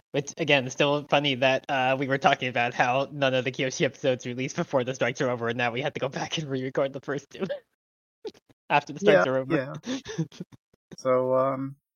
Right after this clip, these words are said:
Speaker 2: I guess for context for the listeners, um, we had to go back in time to fix this episode. We lost all the audio, so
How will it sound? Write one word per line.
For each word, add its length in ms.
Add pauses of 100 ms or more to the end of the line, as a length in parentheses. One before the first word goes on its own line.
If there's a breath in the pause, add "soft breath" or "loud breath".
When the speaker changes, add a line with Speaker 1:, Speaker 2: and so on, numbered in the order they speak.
Speaker 2:
I 100
guess 240
for 120
context 720
for 140
the 80
listeners, 840
um, 400 (800)
we 80
had 140
to 60
go 100
back 240
in 80
time 220
to 100
fix 240
this 180
episode. 480
We 80
lost 280
all 100
the 100
audio, 460
so 400